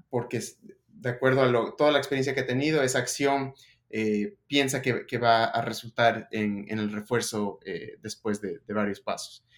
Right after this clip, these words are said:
Y de acuerdo a esa, esas funciones que aprende, eso, de ahí es como sale el comportamiento de la gente. El, eh, entonces, el propósito de aprendizaje por refuerzo es, eh, encontrar lo que se llama una política, o un policy, que es, eh,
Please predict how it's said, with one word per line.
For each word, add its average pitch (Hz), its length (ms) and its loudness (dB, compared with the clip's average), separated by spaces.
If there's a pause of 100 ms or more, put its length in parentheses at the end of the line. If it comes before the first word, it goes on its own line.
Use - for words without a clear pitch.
(140)
Y 143 120 -4
de 139 80 4
acuerdo 180 400 6
a 170 80 8
esa, 165 440 2
esas 139 260 -6
funciones 143 400 -4
que 135 80 -2
aprende, 160 640 -2 (640)
eso, 135 400 2
de 127 180 -2
ahí 135 160 4
es 139 120 0
como 131 200 -2
sale 127 220 2
el 123 100 -4
comportamiento 107 540 -4
de 113 60 0
la 120 100 -2
gente. 185 380 -4
El, 107 200 -12
eh, - 180 -16 (320)
entonces, 131 320 -4
el 139 120 -4
propósito 208 640 2
de 170 80 6
aprendizaje 143 400 -2
por 156 140 -4
refuerzo 127 520 -4 (400)
es, 139 480 2
eh, 117 420 -2
encontrar 135 720 6
lo 131 120 -4
que - 80 -12
se 131 80 -4
llama 135 120 0
una 131 180 -2
política, 123 720 -2
o 113 80 -10
un 110 100 -12
policy, 165 580 -2 (520)
que 139 140 4
es, 135 340 -4
eh, 113 420 0